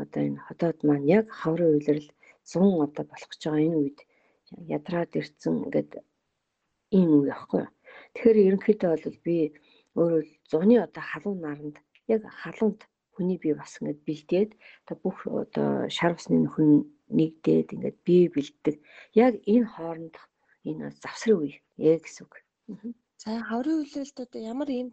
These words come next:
Speaker 2: тан үрцэн сэргийлэх зорилгоор хэрэглүүл-, хэрэглүүл зүгээр гэдэг юм бас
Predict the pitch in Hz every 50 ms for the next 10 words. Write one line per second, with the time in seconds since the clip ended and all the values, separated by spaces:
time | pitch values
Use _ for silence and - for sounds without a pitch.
0 | _ _ _ - 220 220 220 214 214 214 _ - 247 226 233 226 202 202 - -
1 | - _ - 190 185 - - - 190 180 - _ 185 185 175 190 214 - _ _
2 | 196 190 180 - - 202 202 - _ - 185 175 180 180 180 180 - _ - 190
3 | 190 190 185 185 185 180 -